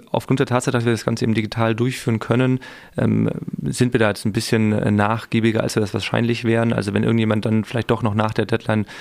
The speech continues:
feststellen sollte, dass er, ähm, noch eine ganz, ganz tolle Idee hätte oder einfach auch ganz, ganz gerne mitmachen möchte, dann möchten wir das jetzt, ähm, mal noch offen halten. Aber grundsätzlich wäre es gut, wenn wir bis Mitte Mai,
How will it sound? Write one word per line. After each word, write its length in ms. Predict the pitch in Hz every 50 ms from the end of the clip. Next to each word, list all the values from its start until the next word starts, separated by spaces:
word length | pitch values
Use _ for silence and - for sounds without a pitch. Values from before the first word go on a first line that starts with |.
| - - -
feststellen 480 | - - 117 113 - - - 120 117 113
sollte, 520 | 101 110 110 120 120 - 120 113 107 104 - - - - - - _
dass 200 | - 117 - -
er, 340 | 110 107 104 104 101 104 107
ähm, 220 | 107 104 104 104 107
noch 100 | 107 98
eine 100 | 120 110
ganz, 240 | 117 120 131 -
ganz 160 | - 120 113 -
tolle 200 | - 120 113 110
Idee 220 | 104 113 113 120
hätte 300 | 120 117 - - 113 113
oder 140 | 113 107 110
einfach 180 | 110 - -
auch 140 | 117 113 -
ganz, 220 | - 117 113 113 -
ganz 180 | 110 104 -
gerne 140 | - 110 110
mitmachen 420 | 117 123 - - 113 107 120 117
möchte, 260 | 110 110 110 - 120 104
dann 120 | 104 104
möchten 220 | 107 110 - - 104
wir 20 |
das 180 | 101 104 - -
jetzt, 260 | - - - - - -
ähm, 140 | 117 113 113
mal 120 | 110 107
noch 160 | 107 104 -
offen 300 | - - - - 120 113
halten. 320 | 113 113 113 - - 113 107 - - - - -
Aber 160 | - 110 113
grundsätzlich 460 | - - 135 139 - 113 - 120 110 110
wäre 80 | 113
es 120 | 104 - -
gut, 200 | 120 120 117 -
wenn 140 | 117 107
wir 60 | 107 104
bis 180 | 101 - -
Mitte 160 | 117 110 -
Mai, 320 | 107 104 104 104 110 110